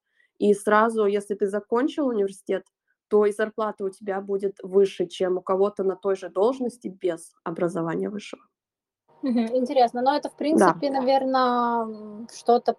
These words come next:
Speaker 2: похожее, вот как на наши страны, где у нас
Speaker 1: Мгм.
Speaker 2: тоже ценится образование,
Speaker 1: Да,
Speaker 2: и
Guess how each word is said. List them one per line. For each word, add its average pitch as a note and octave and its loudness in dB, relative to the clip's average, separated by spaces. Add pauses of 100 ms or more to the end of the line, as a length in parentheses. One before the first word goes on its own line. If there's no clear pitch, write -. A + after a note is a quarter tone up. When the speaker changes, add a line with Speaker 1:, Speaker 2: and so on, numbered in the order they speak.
Speaker 2:
похожее, A3 0
вот G3+ -12
как G3+ -10
на G3+ -12
наши A#3 -10
страны, G3+ -2 (120)
где G3+ -2
у B3+ 8
нас A3+ 4
Speaker 1:
Мгм. - 6
Speaker 2:
тоже G#3+ 2
ценится G3+ -8
образование, G3+ -2
Speaker 1:
Да, G#3+ 4
Speaker 2:
и F#3+ -2